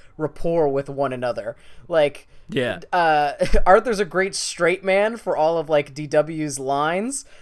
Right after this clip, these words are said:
Speaker 1: Uh, and also D W, like, balances out Arthur's nervousness with just her, like, general,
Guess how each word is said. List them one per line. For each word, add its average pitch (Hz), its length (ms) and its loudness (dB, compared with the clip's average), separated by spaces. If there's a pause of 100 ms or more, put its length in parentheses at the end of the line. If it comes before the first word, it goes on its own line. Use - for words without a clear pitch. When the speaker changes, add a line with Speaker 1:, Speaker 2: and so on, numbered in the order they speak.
(180)
Speaker 1:
Uh, 147 360 2
and 165 180 -6
also 180 440 2
D 151 160 -12
W, 175 400 -2
like, 151 400 -2
balances 156 500 0
out 151 220 4
Arthur's 151 400 -2
nervousness 143 680 -4
with 135 280 -12
just 143 240 -6
her, 147 220 -4
like, 135 580 -6
general, 147 720 0